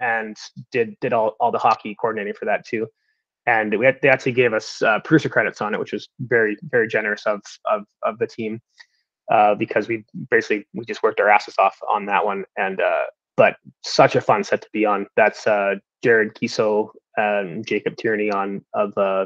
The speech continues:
Letterkenny. So that's their, their spin-off show, and they're such together. Um, the difference when you have, uh, the creatives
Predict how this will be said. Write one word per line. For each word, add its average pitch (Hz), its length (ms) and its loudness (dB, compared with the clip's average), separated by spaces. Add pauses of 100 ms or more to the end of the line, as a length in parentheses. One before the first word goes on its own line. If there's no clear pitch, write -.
Letterkenny. 123 560 4 (400)
So 101 320 0 (180)
that's 107 280 2
their, 104 280 0
their 110 140 2
spin-off 101 400 -4
show, 98 240 2
and 95 160 -6
they're 95 160 0
such - 220 0 (2000)
together. 98 560 -4 (260)
Um, - 80 -8 (1120)
the - 80 0
difference 123 320 6
when 120 100 0
you 107 80 -2
have, 107 320 2 (1400)
uh, 107 520 4
the 127 220 0
creatives 117 760 2